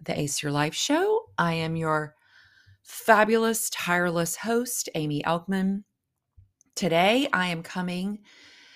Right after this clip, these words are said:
to you with a quick little podcast about something that I just learned about not too long ago, and it has really changed my life, because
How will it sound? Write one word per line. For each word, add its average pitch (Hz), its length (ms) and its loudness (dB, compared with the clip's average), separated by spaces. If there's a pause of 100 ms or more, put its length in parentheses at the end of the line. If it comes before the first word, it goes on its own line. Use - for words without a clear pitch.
(280)
to 220 120 -2
you 160 560 0
with 147 600 -4
a 170 60 -8
quick 381 260 -2
little 330 220 0
podcast 165 1000 -2
about 151 720 -4 (340)
something 175 440 -2
that 160 200 -2
I 151 120 -2
just - 280 -6
learned 165 240 -4
about 151 480 0 (540)
not 202 220 -2
too 208 160 0
long 160 240 0
ago, 147 580 -4
and 170 160 0
it 190 160 -2
has 190 260 -4
really 208 460 -2
changed 185 320 -4
my 170 140 -2
life, 151 440 -2
because 147 880 -4